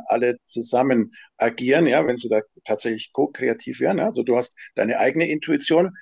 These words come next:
beschrieben und das erlebt, äh, jeder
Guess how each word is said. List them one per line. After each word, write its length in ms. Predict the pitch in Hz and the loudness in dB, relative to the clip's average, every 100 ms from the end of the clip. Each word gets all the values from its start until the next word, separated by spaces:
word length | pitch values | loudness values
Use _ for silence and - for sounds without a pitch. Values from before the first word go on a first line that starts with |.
| - | -8
beschrieben 600 | 143 - 139 190 240 240 - - - | -4 -2 0 0 0 -2 -8 -20 -6
und 200 | 135 131 | -4 0
das 240 | 131 - | -2 -2
erlebt, 480 | - 123 139 139 - | -2 0 0 -2 -8
äh, 180 | - 127 - | -4 -2 -4
jeder 480 | 110 117 139 131 123 | -4 0 2 2 0